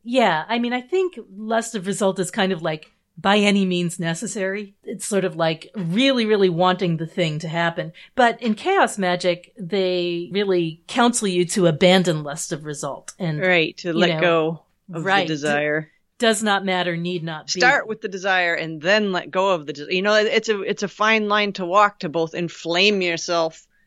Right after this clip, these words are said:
Speaker 2: with desire and then let go.
Speaker 1: Yes, yes. And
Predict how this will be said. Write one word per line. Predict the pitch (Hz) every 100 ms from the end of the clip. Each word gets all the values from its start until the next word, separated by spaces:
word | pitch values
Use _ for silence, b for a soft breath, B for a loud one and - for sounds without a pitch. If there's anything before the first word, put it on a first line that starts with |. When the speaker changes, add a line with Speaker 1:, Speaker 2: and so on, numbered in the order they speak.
| _ _ _ -
Speaker 2:
with | 156 -
desire | 175 175 185 180 170 160
and | 165 170
then | 160 165 165
let | 156 170 175
go. | 165 170 147 147 180
Speaker 1:
Yes, | 175 175 196 165 - - -
yes. | 190 208 160 147 -
And | 185 175